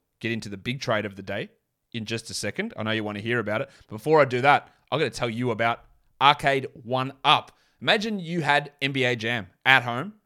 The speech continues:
in your house. Imagine there was a modern-day N B A Jam that could pair Rudy Gobert and Karl Anthony Towns together. Hmm, we'll talk about that. But N B A Jam, we remember the Arcade Classic. One of the first games, I think the first game, to have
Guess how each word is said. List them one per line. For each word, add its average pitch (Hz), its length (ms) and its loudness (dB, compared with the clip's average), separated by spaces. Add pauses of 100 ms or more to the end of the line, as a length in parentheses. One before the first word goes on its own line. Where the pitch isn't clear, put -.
in 135 160 -2
your 120 100 2
house. 127 200 2
Imagine 254 200 -6
there 240 80 -4
was 139 80 -2
a 120 60 -6
modern-day 113 420 -4
N 110 60 -6
B 107 120 -8
A 104 120 -8
Jam 107 240 -6
that 107 100 -12
could 107 160 -14
pair 117 220 -2
Rudy 107 180 -6
Gobert 107 420 -4 (200)
and 101 100 -12
Karl 117 220 -2
Anthony 117 260 -8
Towns 160 300 -6
together. 113 280 -6 (160)
Hmm, 226 180 -8 (180)
we'll 254 100 -14
talk 131 220 -6
about 151 180 -2
that. 214 140 6
But 190 100 -2
N 262 80 -8
B 247 80 -2
A 208 80 2
Jam, 208 220 -2
we 240 80 -4
remember 240 360 0 (200)
the 185 120 2
Arcade 226 480 6
Classic. 143 540 0 (380)
One 190 100 -6
of 175 100 2
the 196 60 4
first 214 200 4
games, 156 240 4
I 139 40 -8
think 156 160 -6
the 170 120 2
first 135 300 0
game, 123 180 0
to 127 80 -6
have 127 240 -2